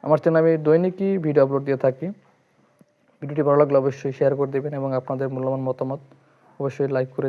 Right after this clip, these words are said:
যা-, কমেন্ট করে জানিয়ে যাবেন এবং ভিডিওটি ভালো লাগলে অবশ্যই লাইক করবেন। তো আপনাদেরকে সর্বশেষ আরেকটা বিষয় বলতে চাই। তো বিষয় হচ্ছে, আপনি যদি কোনো কাজ শুরু করতে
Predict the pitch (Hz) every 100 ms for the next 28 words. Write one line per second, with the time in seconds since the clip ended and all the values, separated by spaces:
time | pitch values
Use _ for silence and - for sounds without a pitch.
0 | 131 131 _ - _ - 143 147 - 143
1 | 139 131 131 131 156 214 _ _ _ _
2 | 147 139 143 143 143 139 139 139 147 139
3 | 135 135 135 170 190 _ _ _ _ _
4 | _ - 147 139 131 165 160 170 180 180
5 | 180 180 170 - 143 147 160 160 - -
6 | - - 139 - 135 131 143 127 127 131
7 | 147 160 - _ _ _ _ _ _ _
8 | 143 139 147 180 175 180 190 180 139 -
9 | 160 160 160 151 156 - 143 147 - 127
10 | 127 - 139 131 135 -